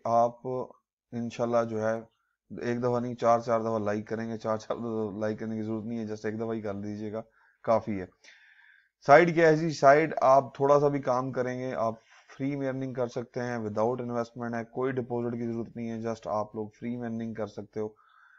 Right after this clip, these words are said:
लेकिन उससे पहले अगर आपने वीडियो लाइक नहीं की तो यार लाइक कर दो।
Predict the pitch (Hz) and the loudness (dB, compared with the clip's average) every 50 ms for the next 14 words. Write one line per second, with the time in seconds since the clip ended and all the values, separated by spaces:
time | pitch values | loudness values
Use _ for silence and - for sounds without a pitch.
0 | _ _ - 135 135 143 143 143 139 - 147 131 139 135 135 131 131 131 127 123 | _ _ -6 -4 -2 -2 -2 -2 -2 -2 -2 -2 0 0 0 0 2 4 4 4
1 | 113 123 123 120 117 120 120 120 113 110 107 107 120 123 127 127 127 123 117 123 | 4 2 -2 -4 -2 -2 -2 -2 0 0 2 2 0 0 -2 -6 -6 -6 -6 -8
2 | 123 - 120 117 113 110 113 110 107 98 98 104 113 131 131 127 - 135 123 120 | -8 -6 -4 -2 0 0 0 -2 -4 -4 -4 -2 -2 -2 -4 -6 -6 -6 -4 -4
3 | 120 127 127 123 - | -4 -4 -4 -6 -8